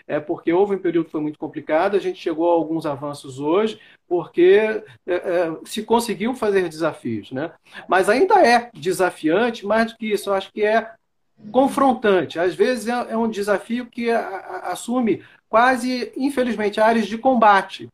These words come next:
Porque se a gente hoje, né, né, não consegue mais tolerar na mesma intensidade,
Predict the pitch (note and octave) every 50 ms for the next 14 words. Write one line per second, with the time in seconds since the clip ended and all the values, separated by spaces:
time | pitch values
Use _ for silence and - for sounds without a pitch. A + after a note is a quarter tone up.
0 | _ - - - - - - G3+ A3 A3 A#3+ B3 A#3+ B3+ B3 A3+ A3 A3 B3+ D4
1 | D4+ D4 - - C#4 B3+ A#3 A3 G#3 F#3 D#3 - - D#3 C#3 E3+ G#3 G#3+ G#3 -
2 | _ _ _ F3 F3 G3 G3+ F#3 F3+ G3 G3 A3+ A3 A3+ A3 G#3 - - A3 A#3+
3 | B3+ A3+ A#3 G#3+ G#3 G#3+ G#3+ G3+ - - _ - A#3+ B3+ B3+ A#3 A3 G3+ F#3+ F#3
4 | F3 D#3+ D3+ D3+ E3 E3+ E3+ E3+ E3+ F#3 G#3 B3 C#4 C#4+ B3+ B3 A#3 A#3 A#3 A3+
5 | A3 A3+ - B3 B3 A#3+ A3 A3 - G#3+ A3 A3 - - F3+ D#3+ E3+ F3 F#3 G3
6 | G3 F3 D#3 A#2+ A2+ A2+ A2+